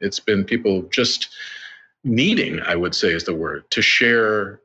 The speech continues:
a little bit about their loss. And because I'm open and I talk about it, they are comfortable talking about it with me. So, you know, part of my message is that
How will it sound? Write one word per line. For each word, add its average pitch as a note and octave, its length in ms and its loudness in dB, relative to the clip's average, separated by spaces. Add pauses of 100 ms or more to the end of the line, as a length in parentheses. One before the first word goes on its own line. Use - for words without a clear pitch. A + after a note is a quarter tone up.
a G2 120 0
little G#2+ 220 2
bit G2+ 140 2
about G2 440 2
their F#2+ 180 2
loss. F#2 540 2
And F#2 100 0
because G2 400 2
I'm G#2+ 280 2
open F#2 460 2
and F#2 140 -4
I F#2 120 -2
talk C#3+ 340 0
about E2 280 0
it, F2 260 -4
they G#2 400 4
are F#2+ 340 2
comfortable - 420 -4
talking E2 380 -6
about D#2+ 220 0
it D#2+ 100 -4
with - 160 -14
me. D2 140 -8
So, F#2+ 300 2 (960)
you B2+ 120 4
know, G#2+ 140 6
part A2 220 4
of F#2+ 60 -2
my G#2 100 2
message B2 440 2
is F#2 380 2
that F2 460 2